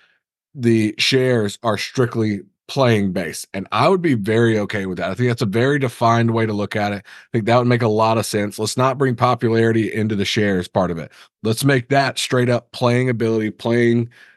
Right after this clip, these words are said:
um, performance based, um, shares. I mean, it's like, for example, Vijay Singh. He never did well from a popularity or a marketing standpoint, but the guy is third all time on the, or second all time on the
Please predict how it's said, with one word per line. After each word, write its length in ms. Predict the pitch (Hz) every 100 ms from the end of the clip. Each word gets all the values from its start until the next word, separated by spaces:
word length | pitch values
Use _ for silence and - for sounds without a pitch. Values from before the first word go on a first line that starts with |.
| -
um, 580 | 104 104 101 95 92 92 _ _ _ _ _ _ _ _ -
performance 560 | 117 - 123 123 95
based, 500 | 107 107 104 - - - _ _ _ _ -
um, 580 | 101 98 92 90 95 _
shares. 460 | - - 113 90 -
I 80 | 113
mean, 140 | 117
it's 120 | 113 135
like, 280 | 113 - _ -
for 100 | 127
example, 380 | 107 117 120 107
Vijay 440 | 92 120 120 113
Singh. 420 | - 120 117 82 - _ _ _ _ _ _ _ -
He 400 | 110 123 123 117
never 520 | 107 117 120 120 113
did 260 | 98 110 92
well 440 | 95 104 98 95
from 160 | - 92
a 60 |
popularity 760 | - 107 104 98 98 98 98 95
or 260 | 95 92
a 180 | 92 90
marketing 480 | 92 95 95 95 87
standpoint, 520 | - 87 80 90 87
but 100 | 98
the 60 | 90
guy 240 | 101 92 - -
is 260 | 104 90 -
third 260 | 113 107
all 160 | 98 95
time 320 | 101 98 92
on 100 | 90
the, 220 | 85 82 - -
or 100 | 104
second 320 | 92 127 110 110
all 100 | 98
time 300 | 107 101 92
on 100 | 90
the 220 | 87